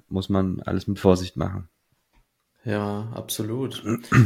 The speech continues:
Speaker 2: Und ich meine, das System tut sein Bestes, das Ganze irgendwie im Griff zu halten.
Speaker 1: Ja.
Speaker 2: Und doch, finde ich, äh, zeigt schon die Struktur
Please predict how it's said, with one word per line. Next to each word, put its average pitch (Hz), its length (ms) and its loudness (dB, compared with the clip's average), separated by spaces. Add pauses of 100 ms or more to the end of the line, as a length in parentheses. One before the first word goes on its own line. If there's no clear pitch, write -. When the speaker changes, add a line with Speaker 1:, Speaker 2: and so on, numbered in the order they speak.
(140)
Speaker 2:
Und 101 720 0
ich 110 120 -6
meine, 117 220 2
das 113 220 4
System 113 720 2
tut - 240 -10
sein 104 260 0
Bestes, 104 540 2
das - 180 -4
Ganze 101 300 -2
irgendwie 101 340 -2
im 101 160 -2
Griff 117 340 -4
zu 107 260 -4
halten. 127 640 -2
Speaker 1:
Ja. 95 200 6 (180)
Speaker 2:
Und 110 240 -2
doch, 113 200 6
finde 117 440 0
ich, 117 280 2
äh, 104 260 2
zeigt 113 380 2
schon 107 220 0
die 101 100 -4
Struktur 120 1300 0